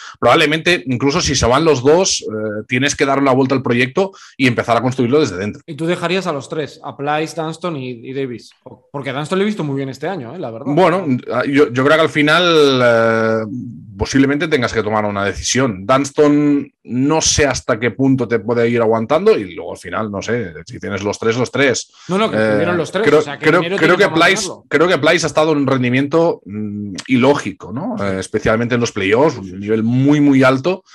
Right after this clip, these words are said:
Speaker 1: y no lo veo capacidad para, para aguantar durante una temporada a ese, a ese nivel. Y creo que necesitan dar un golpe ya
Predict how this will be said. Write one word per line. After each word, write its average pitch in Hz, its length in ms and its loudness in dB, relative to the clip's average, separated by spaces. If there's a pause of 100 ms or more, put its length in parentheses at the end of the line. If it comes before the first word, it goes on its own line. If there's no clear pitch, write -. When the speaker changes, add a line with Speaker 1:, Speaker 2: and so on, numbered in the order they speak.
(220)
Speaker 1:
y 98 220 -4
no 110 300 2
lo 113 200 4
veo 110 280 0
capacidad 107 880 0
para, 92 480 -4
para 85 240 -10 (340)
aguantar 101 440 0
durante 120 260 0
una 117 100 0
temporada 110 400 0
a 120 40 4
ese, 113 300 -4
a 107 120 -2
ese 110 160 -2
nivel. 107 320 0 (220)
Y - 60 -10
creo 147 140 4
que 208 80 2
necesitan 131 540 -2
dar 127 100 0
un 117 80 -2
golpe 117 240 2
ya 113 140 2